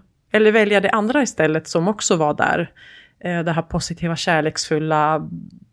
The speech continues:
ljusa. Så det var då jag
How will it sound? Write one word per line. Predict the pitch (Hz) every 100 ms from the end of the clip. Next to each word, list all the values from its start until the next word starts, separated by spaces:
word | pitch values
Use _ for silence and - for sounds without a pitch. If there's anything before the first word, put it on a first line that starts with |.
| - -
ljusa. | 175 151 185 165 151 - - 165 160 - - - - _ _ _
Så | - 208 - _
det | 196 202
var | 220
då | 190 302
jag | 180 185